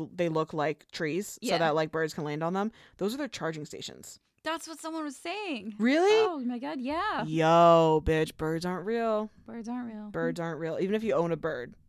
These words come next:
Speaker 1: like a pet
Speaker 2: It's
Speaker 1: bird,
Speaker 2: not
Speaker 1: it's
Speaker 2: real.
Speaker 1: not real.
Speaker 2: Oh.
Speaker 1: Hmm.
Speaker 2: No, I just remembered birds and then talking birds. That the premise of someone that I know being on, um, Jerry Springer.
Speaker 1: Oh, love that for them.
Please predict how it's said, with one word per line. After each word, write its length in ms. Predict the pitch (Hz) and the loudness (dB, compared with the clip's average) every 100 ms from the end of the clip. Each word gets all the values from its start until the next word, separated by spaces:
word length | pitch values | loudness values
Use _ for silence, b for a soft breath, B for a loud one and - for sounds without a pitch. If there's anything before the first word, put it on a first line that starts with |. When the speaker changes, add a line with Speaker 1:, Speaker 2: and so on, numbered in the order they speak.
| - | -16
Speaker 1:
like 120 | 160 | -10
a 60 | 151 | -8
pet 160 | - | -4
Speaker 2:
It's 80 | 104 | -4
Speaker 1:
bird, 240 | 131 131 123 | -2 -4 -6
Speaker 2:
not 200 | 175 196 | -8 -6
Speaker 1:
it's 120 | 165 | -6
Speaker 2:
real. 40 | 170 | -2
Speaker 1:
not 160 | 156 | 0
real. 280 | 135 143 - - b b b b b | 0 -4 -6 -14 b b b b b
Speaker 2:
Oh. 280 | 170 254 254 _ _ _ _ | -8 -8 -10 _ _ _ _
Speaker 1:
Hmm. 180 | - 160 165 _ _ _ _ _ _ _ _ | -12 -12 -14 _ _ _ _ _ _ _ _
Speaker 2:
No, 220 | 240 233 233 | -14 -10 -8
I 120 | 233 | -8
just 220 | 214 - | -12 -14
remembered 520 | 240 220 220 220 202 208 | -12 -10 -10 -12 -14 -16
birds 460 | 226 233 226 190 | -14 -12 -12 -14
and 80 | 220 | -14
then 120 | 226 | -14
talking 380 | 202 214 202 214 | -14 -18 -16 -14
birds. 540 | 226 226 233 196 - _ _ b b b | -14 -14 -14 -16 -20 _ _ b b b
That 140 | - - - - | -14 -14 -18 -16
the 160 | 208 | -14
premise 460 | 202 202 180 180 190 | -10 -8 -8 -10 -14
of 100 | 175 | -14
someone 320 | - 165 170 | -12 -12 -12
that 120 | 165 | -12
I 80 | 160 | -12
know 240 | 170 170 170 | -12 -16 -16
being 240 | - - | -16 -14
on, 300 | - - 101 | -14 -14 -14
um, 300 | - 107 104 - | -14 -14 -14 -14
Jerry 240 | - - | -16 -16
Springer. 420 | - - - - - b b b b b b _ _ _ _ _ - | -18 -18 -18 -18 -20 b b b b b b _ _ _ _ _ -4
Speaker 1:
Oh, 320 | 175 160 160 - | -2 -2 -6 -12
love 180 | 170 170 | -12 -10
that 160 | 165 165 | -8 -10
for 140 | 170 | -12
them. 280 | 165 165 170 | -14 -12 -14